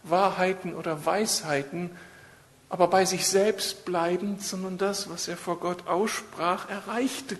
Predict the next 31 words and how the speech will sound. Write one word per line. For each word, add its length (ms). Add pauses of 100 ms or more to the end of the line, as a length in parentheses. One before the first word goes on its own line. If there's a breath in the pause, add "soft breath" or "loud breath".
Gott 360
und 120
Gott 200
antwortete 880
ihm. 260 (640 loud breath)
Das 180
war 80
ja 140
schon 240
Kernerfahrung 1080 (760 loud breath)
seiner 360
Situation 800
da 160
in 180
Damaskus. 960
Gott 160
sprach 560
zu 160
ihm 300
im 220
Traum 520 (680 loud breath)
und 80
dann 140
geschieht 480
all 240
das, 280
was 200
Gott 160
zu 160
ihm 180
gesprochen 560